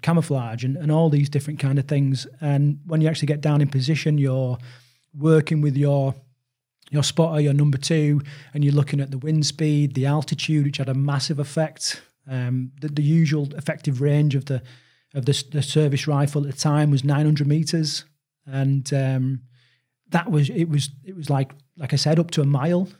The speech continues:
you know, you could shoot. So, and that, that's because the altitude was so much, you know, the air was so much thinner, less resistance.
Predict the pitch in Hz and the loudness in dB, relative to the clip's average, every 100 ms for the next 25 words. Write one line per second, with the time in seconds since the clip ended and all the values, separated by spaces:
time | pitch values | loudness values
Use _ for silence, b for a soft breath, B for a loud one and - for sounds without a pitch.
0 | _ _ - 147 147 180 175 147 139 - | _ _ -12 -2 0 0 -2 -2 -4 -2
1 | 151 160 - _ b b b b - - | -2 -2 -6 _ b b b b -8 2
2 | 165 160 156 - _ _ _ 156 - 156 | 4 4 2 -4 _ _ _ -20 -4 0
3 | 147 185 156 156 - 156 127 143 147 147 | 0 0 -2 -2 -2 -2 0 0 0 -2
4 | 139 160 139 - 143 143 147 - 147 139 | -2 -2 -2 0 0 0 -2 -6 -2 0
5 | 139 139 151 143 - 143 151 - 151 160 | 0 0 0 -2 0 0 0 -2 0 2
6 | 143 120 - 139 143 - 151 147 | 0 -2 -2 0 -2 -2 -2 -4